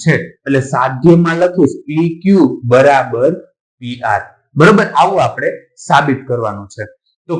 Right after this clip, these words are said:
કેવી રીતના સાબિત કરીએ? તો અહીંથી હવે આપણે જોશું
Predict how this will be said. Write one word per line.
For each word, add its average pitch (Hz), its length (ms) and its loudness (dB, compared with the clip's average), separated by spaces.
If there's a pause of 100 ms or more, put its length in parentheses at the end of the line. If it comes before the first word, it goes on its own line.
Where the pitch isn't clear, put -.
કેવી 202 260 4
રીતના 226 380 -4
સાબિત 196 400 0
કરીએ? 175 280 -2 (320)
તો - 200 2
અહીંથી 185 400 2
હવે 165 160 -2
આપણે 190 280 -4
જોશું 170 380 -4